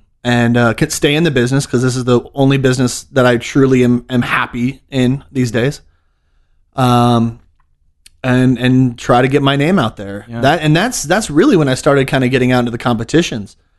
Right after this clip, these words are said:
Speaker 1: Um, and to, to, to make sure that when I was gonna be applying for these kinda jobs, that people would know my name.
Speaker 2: Yeah.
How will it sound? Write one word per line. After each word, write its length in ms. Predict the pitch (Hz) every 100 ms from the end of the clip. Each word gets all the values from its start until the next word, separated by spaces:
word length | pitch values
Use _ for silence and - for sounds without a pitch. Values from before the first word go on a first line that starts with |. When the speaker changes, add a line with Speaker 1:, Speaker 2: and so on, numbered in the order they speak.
| _ _ _ _ -
Speaker 1:
Um, 540 | 113 113 110 110 110 _ _ _ _ _ -
and 140 | 135
to, 160 | 147 127
to, 160 | - 135
to 160 | 151
make 240 | 139 147 147
sure 240 | 156 147
that 320 | 135 131 127
when 280 | 127 139 143
I 140 | 131
was 160 | 131 127
gonna 160 | 139 131
be 80 | 127
applying 420 | 110 143 185 151
for 100 | 131
these 160 | 123 117
kinda 180 | 127 117
jobs, 380 | 120 110 107 113
that 220 | 110 -
people 280 | 139 143 135
would 180 | 131 123
know 200 | 120 120
my 160 | 117
name. 360 | 113 175 - 107
Speaker 2:
Yeah. 180 | 113